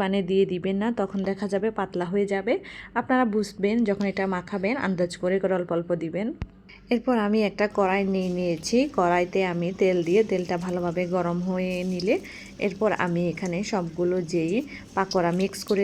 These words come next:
রেখেছিলাম, পাকোড়াগুলো আমি ছোট ছোট করে দিব। বেশি বড় দিতে যাবে না, দেখা যাবে যে বড় দিলে একটু হতে সময় লাগবে। ছোট ছোট দিলে কী হবে,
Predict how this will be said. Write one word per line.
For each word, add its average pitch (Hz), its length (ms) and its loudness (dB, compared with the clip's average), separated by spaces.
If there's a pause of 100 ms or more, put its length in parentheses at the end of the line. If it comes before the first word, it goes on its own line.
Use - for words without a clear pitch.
(140)
রেখেছিলাম, 190 480 0 (120)
পাকোড়াগুলো 170 560 0
আমি 175 160 -2
ছোট 202 140 -4
ছোট 202 200 -6 (140)
করে 185 220 0
দিব। 170 140 -4 (540)
বেশি 247 160 2 (100)
বড় 220 120 8 (120)
দিতে 196 180 0 (100)
যাবে 180 220 0
না, 185 160 -2 (140)
দেখা 202 220 -2
যাবে 190 240 -2
যে 254 80 2
বড় 196 260 0
দিলে 170 260 0
একটু 185 200 -6
হতে 185 340 -2
সময় 185 300 -2
লাগবে। 175 260 0 (480)
ছোট 214 100 0 (100)
ছোট 214 100 -10 (120)
দিলে 214 240 4
কী - 100 -2
হবে, 339 120 4